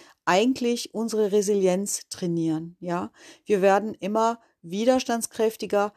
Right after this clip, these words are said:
dem Leben gegenüber, dem Leben halt mit all seinen Facetten, ne, mit den guten und weniger guten. Und wenn wir hinfallen mit der Zeit, wissen wir, wenn die Zeit gekommen ist, dann, äh, stehen wir auch schon wieder auf.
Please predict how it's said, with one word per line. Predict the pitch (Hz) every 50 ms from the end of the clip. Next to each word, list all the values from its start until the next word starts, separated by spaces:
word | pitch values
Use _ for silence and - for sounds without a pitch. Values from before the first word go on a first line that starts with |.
| _ _ _ -
dem | 226 220 214
Leben | 220 208 220 226 226 196 190 170 170 175 175
gegenüber, | - 170 165 170 165 - 156 165 165 165 165 165 175 185 -
dem | - 185 185
Leben | 175 190 196 214 220 226 220 208
halt | 220 208 208 220 -
mit | 208 196 -
all | - 165 185 196 185
seinen | 190 175 175 175 180 190 - _
Facetten, | - 185 170 - - 175 170 - 170 165
ne, | 170 185 196
mit | 190 185 180
den | - 190 185
guten | 175 190 202 202 - 190 185 185
und | - - 185 -
weniger | - 196 196 190 170 175 170
guten. | 165 - 165 160 165 165 160 165 170 - _ - - - - - - - _ _
Und | _ - 185 190 190 202 190 185
wenn | 185 190 208 220
wir | 220 214
hinfallen | 208 214 220 254 262 - - 226 220 220 226 226 226 233 240 - _ _ _ _ _
mit | - 214 214 -
der | 220 220
Zeit, | 220 - 220 196 196 208 220 214 _
wissen | - 190 202 - 220 214 208
wir, | 202 208 202 196 196 202 214 - _ _ _ _ _ _ _ _ _
wenn | 185 208 226
die | 240 294 294
Zeit | - - 254 247 240 -
gekommen | - 233 - - 226 214 214 214 190
ist, | - 220 220 - - -
dann, | 202 196 202 208 202 - _ _ _ _ _ _
äh, | - 185 190 202
stehen | 196 - - 208 226 220 220
wir | 202 196 180 -
auch | 185
schon | - - 196 180 170
wieder | 185 180 180 170 -
auf. | 170 170 165 185 247 - - -